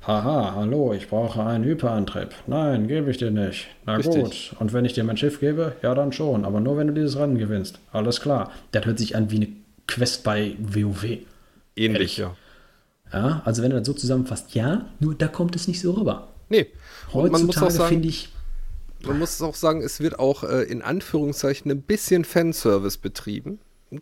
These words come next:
Speaker 2: ganz klein wenig. Es kommt, äh, eine
Speaker 1: Ja.
Speaker 2: Figur wie Jabba the Hutt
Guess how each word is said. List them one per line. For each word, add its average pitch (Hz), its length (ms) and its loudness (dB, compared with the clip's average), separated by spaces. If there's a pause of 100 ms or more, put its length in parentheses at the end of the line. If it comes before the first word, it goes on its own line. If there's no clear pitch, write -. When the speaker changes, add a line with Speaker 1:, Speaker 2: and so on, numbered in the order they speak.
Speaker 2:
ganz - 440 -4
klein 233 380 0
wenig. 202 440 0 (120)
Es - 220 -2 (120)
kommt, 196 400 0
äh, 156 140 2
eine 165 120 6
Speaker 1:
Ja. 123 120 4
Speaker 2:
Figur 175 320 4
wie 175 100 0
Jabba 170 300 4
the 160 180 2
Hutt - 260 -2